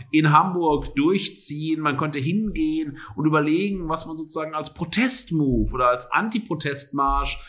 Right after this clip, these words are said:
von Künstlerinnen und so weiter, die sich dort nicht repräsentieren wollen, sich vorstellen kann. Ich rufe nicht zur Revolution auf, ich wiederhole es, äh, auch in Richtung meines Anwaltes. Es geht hier nicht um die Revolutionierung. Nein, es geht nicht um die Beschädigung,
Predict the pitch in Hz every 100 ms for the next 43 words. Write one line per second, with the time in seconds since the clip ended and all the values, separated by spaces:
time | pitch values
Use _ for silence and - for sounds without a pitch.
0 | - - 135 160 196 - 156 147 143 147
1 | 135 131 131 139 131 127 127 139 131 147
2 | 151 139 127 117 110 139 131 123 101 120
3 | 147 147 120 110 110 123 - 110 104 113
4 | 123 120 - - 104 120 208 180 185 202
5 | - 143 151 131 131 143 156 143 135 117
6 | 131 123 160 156 131 123 - - - 135
7 | 127 143 135 156 165 143 147 156 135 131
8 | 131 139 147 135 131 127 123 131 139 151
9 | 196 160 143 131 131 127 131 135 127 165
10 | 139 123 120 202 208 - 120 139 175 220
11 | 208 156 135 156 156 151 135 131 - 139
12 | 185 156 131 123